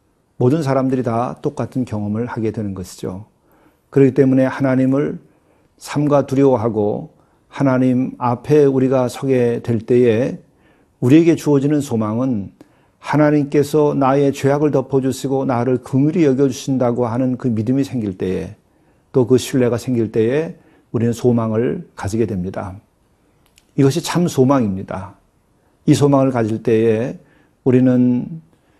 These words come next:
불신앙과 불순종과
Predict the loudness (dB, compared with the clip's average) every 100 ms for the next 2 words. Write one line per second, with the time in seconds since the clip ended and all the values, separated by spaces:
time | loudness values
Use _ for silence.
0 | _ _ _ _ _ -2 0 0 0 0
1 | 2 2 -2 -10 _ _ _ _ -2 -2
2 | 0 0 0 -2 -4 -6 -8